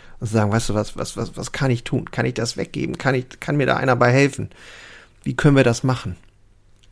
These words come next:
Die wichtigste Sache ist, das habe ich auch in den, äh, einer vorherigen Folge schon oder Episode gesagt, hör gerne mal rein, auf welche Arbeit willst du dich konzentrieren?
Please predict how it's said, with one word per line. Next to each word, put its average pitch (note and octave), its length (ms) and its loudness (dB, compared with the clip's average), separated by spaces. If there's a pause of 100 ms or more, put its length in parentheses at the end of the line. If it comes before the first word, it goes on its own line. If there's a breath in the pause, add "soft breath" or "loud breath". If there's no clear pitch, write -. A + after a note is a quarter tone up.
(500)
Die A2 160 -2
wichtigste A#2+ 580 2 (460 loud breath)
Sache A#2 300 0
ist, - 220 -2
das G#2+ 120 -6
habe A2+ 120 0
ich - 120 -4
auch - 140 -2
in A2 60 2
den, G#2 320 -2
äh, - 240 -10
einer G#2 220 -2
vorherigen A2 460 4
Folge G#2 320 0
schon - 220 -4
oder F2+ 160 -4
Episode A2 460 0
gesagt, G#2 380 -2
hör G#2 60 0
gerne G2+ 240 0
mal F#2+ 140 -2
rein, G#2 320 -2 (1900 soft breath)
auf G#2+ 160 2
welche B2 240 4
Arbeit G#2+ 300 4
willst A2 220 0
du - 40 -10
dich - 140 -6
konzentrieren? G2+ 720 -4